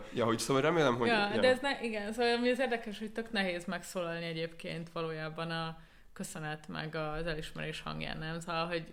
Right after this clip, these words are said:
Speaker 1: Ja.
Speaker 2: hogy v-, valahogy ez, ez is érdekes, hogy szerintem minél többet így használja valaki a nyilvánosságot, így annál valahol az egésszel kapcsolatban így cinikusabb is. És hogy,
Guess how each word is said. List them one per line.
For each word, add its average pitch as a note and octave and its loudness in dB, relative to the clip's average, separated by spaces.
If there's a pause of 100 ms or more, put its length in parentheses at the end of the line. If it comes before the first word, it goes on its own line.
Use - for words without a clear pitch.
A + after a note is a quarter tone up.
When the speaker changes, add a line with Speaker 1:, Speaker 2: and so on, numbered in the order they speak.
Speaker 1:
Ja. - -2
Speaker 2:
hogy F3 0 (240)
v-, E3 -12
valahogy E3+ 0
ez, E3+ 0
ez E3+ -4
is E3 -8
érdekes, D#3+ -4
hogy E3 -10
szerintem D#3+ -6
minél E3 -4
többet D#3+ -8
így D#3+ -8 (580)
használja E3 -4
valaki D#3 -4
a F3+ -10
nyilvánosságot, E3 -8
így - -10
annál D#3 -4
valahol D#3+ -4 (400)
az F3+ -14
egésszel E3 -8
kapcsolatban - -10
így - -12
cinikusabb - -12
is. - -10 (400)
És - -10
hogy, D#3+ -2